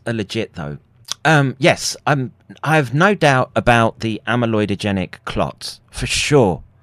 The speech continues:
For sure. And Anna Burkhardt has data where they've pulled those, that material out. Okay? Um, the,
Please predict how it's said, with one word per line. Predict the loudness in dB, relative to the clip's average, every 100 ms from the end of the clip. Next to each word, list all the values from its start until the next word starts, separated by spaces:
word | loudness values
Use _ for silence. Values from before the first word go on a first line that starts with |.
| _ -20 _
For | -6
sure. | -2 0 -2 -2
And | -2 -2 -2 0
Anna | 2 2 4
Burkhardt | 4 4 0 -2 -4 -4 -12 -20 -20 -8
has | -2 -2 -2
data | 0 0 2 0 -2
where | -4 -4
they've | -4 -6 4 8
pulled | 8 6 2 -2 -8 -14 _ _ _ _ _ _
those, | -4 -2 -6 -12 _ _ _ _ _ _ _ _
that | -4 -2 -2
material | 0 2 2 2 0 -2 -4 -6 -4
out. | -2 -4 -10 -20 _ _ _ _ _ -12
Okay? | -8 -8 -8 -14 _
Um, | -2 0 -2 -4 -8 _ _ _ _ _ _
the, | -10